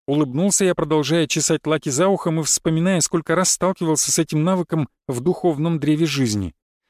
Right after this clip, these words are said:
В основном его обладателями были лесные жители, причем как разумные, так и полуразумные, и вообще неразумные, вроде тех же удачников, забавных темно-зеленых жуков, очень похожих на обычных жужелиц.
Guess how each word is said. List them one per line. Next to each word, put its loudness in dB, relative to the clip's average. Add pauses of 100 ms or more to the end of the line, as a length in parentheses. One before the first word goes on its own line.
(840)
В -2
основном 2
его 2
обладателями 2
были 2
лесные 2
жители, -2 (340)
причем 0
как 0
разумные, 2
так -4
и 4
полуразумные, 0 (320)
и 0
вообще 0
неразумные, 2 (220)
вроде 0
тех 0
же 0
удачников, -2 (360)
забавных 0
темно-зеленых 2
жуков, -2
очень 0
похожих -2
на 0
обычных 0
жужелиц. -2